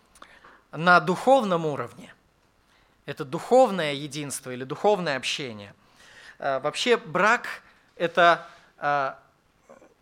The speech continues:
институт не только социальный. Конечно, он в первую очередь социальный институт, и у неверующих людей тоже есть брак, есть семья, правильно, да?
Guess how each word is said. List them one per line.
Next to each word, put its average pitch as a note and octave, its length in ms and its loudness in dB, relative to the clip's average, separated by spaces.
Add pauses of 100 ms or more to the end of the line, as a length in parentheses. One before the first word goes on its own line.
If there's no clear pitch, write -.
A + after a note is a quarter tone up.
(380)
институт G3+ 640 -6
не G#3 140 -2
только A#3+ 380 2
социальный. D3+ 600 2
Конечно, D#3+ 400 -6
он D3+ 80 -6
в - 60 -18
первую B3 280 0
очередь D3+ 300 -4
социальный G3 460 0
институт, F3+ 480 -8
и D3+ 60 -8
у C#3 80 -8
неверующих F#3 600 -2
людей E3 320 -4
тоже D3+ 320 -4
есть C3 240 -8
брак, E3 320 2
есть A#2+ 160 -8
семья, D3 320 -8
правильно, F3+ 340 -8
да? D3 220 -8